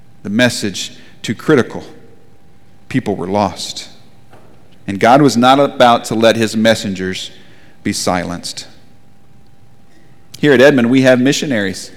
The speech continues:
We have missionaries out on the front lines, and they have devoted their lives to sharing the good news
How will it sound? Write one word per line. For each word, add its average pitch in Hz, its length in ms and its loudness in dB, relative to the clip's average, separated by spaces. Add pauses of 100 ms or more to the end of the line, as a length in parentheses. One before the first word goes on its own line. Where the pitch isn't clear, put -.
(720)
We 135 100 6
have 139 120 6
missionaries 147 680 4
out 139 580 2
on 120 100 -4
the 123 60 0
front 151 300 4
lines, 131 680 4 (920)
and 110 140 0
they 147 80 8
have 135 160 4
devoted 151 460 6
their 190 160 4
lives 135 600 2 (2000)
to - 100 -14
sharing 139 340 2
the 135 80 4
good 123 220 4
news 95 540 -2